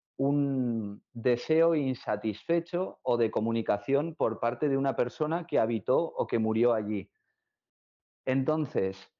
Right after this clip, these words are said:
cuando esa, esos seres son distintos de los que yo he estado hablando, ¿eh? Eso es una persona que encarnó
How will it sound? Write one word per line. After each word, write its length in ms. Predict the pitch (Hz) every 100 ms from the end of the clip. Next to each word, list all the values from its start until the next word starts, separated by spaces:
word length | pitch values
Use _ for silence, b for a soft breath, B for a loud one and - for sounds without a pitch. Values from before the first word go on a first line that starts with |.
| _ _ _
cuando 1080 | - 131 127 123 123 123 120 117 113 113 - _
esa, 360 | - 135 185 175 -
esos 300 | 143 190 175
seres 260 | 185 190
son 240 | - 156 170
distintos 600 | 151 - 160 151 117 104
de 80 | 110
los 160 | 107
que 120 | - 113
yo 120 | 110
he 60 |
estado 260 | 110 113 104
hablando, 420 | 98 101 95 98
¿eh? 220 | 143 208 -
Eso 220 | 131 156
es 160 | 147 -
una 260 | 151 156
persona 540 | 151 143 - 151 117 104
que 140 | 117
encarnó 760 | 113 110 110 104 131 156 190